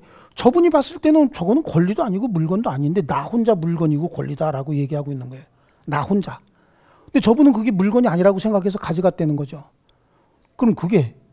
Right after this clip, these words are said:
불법 행위가 될까요, 안 될까요? 나는 불법 행위라고 하지만 저분은 불법 행위가 아니라고 얘기할 수도 있지 않습니까?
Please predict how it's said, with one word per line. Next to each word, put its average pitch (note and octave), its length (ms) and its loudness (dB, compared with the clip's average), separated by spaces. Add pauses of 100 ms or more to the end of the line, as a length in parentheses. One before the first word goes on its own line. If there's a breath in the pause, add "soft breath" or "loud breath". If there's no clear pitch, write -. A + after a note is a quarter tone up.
(260)
불법 F3 340 0
행위가 G#3+ 180 2
될까요, F#3+ 400 2
안 D#3 100 0
될까요? C#3+ 320 -10 (140)
나는 F#3 300 6
불법 A3+ 340 -2
행위라고 B3 340 2
하지만 B3+ 320 2
저분은 B3+ 460 2
불법 G#3 300 -4
행위가 A#3+ 280 -2
아니라고 F3 340 0
얘기할 E3+ 240 0
수도 - 200 -12
있지 D#3+ 180 -8
않습니까? C#3 440 -8